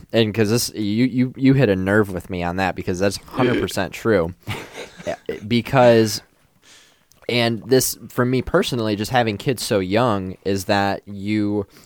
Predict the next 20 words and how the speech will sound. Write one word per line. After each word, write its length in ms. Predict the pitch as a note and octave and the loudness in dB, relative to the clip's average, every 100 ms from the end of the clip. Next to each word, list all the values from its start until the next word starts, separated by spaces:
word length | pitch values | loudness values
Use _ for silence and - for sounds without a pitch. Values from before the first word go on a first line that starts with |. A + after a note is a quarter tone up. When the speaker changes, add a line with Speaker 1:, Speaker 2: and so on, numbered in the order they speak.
| _ | _
Speaker 1:
I 100 | G#2+ | 2
wasn't, 360 | A#2+ C#3 C3 E2+ | 4 4 2 -2
like, 160 | A2 | -4
an 80 | G#2 | -4
adult 440 | F2+ F#2+ G2 G2+ - | -6 0 0 0 -4
yet. 340 | E2 D2+ - _ _ _ _ | -6 -6 -10 _ _ _ _
I 80 | - | -4
was, 120 | G#2+ | 0
like, 100 | A#2 | 0
a 80 | A2 | 0
kid 320 | - - G#2 | -2 -2 -2
having 320 | - G2+ G2 F#2 | -2 -2 -2 -4
kids. 140 | G#2+ | 0
Speaker 2:
Yeah, 460 | B2 B2 B2 A2 F#2 | 2 2 4 2 2
yeah, 360 | F#2+ G2 F#2+ D#2 | 2 2 0 0
yeah, 80 | A2+ | 0
Speaker 1:
And 180 | G2+ | 2
Speaker 2:
you 60 | F#2 | 2
Speaker 1:
so 320 | B2 A#2 | 6 6
Speaker 2:
were. 40 | A2+ | 6